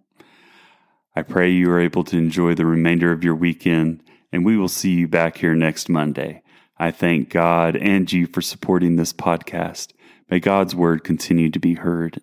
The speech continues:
and heeded. Amen. Thank you for listening to the Daily Bible Read twenty twenty-three.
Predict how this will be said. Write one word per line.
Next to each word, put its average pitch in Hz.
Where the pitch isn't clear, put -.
and 87
heeded. -
Amen. 87
Thank 90
you 82
for 82
listening 78
to -
the 78
Daily 80
Bible 85
Read 76
twenty 78
twenty-three. 76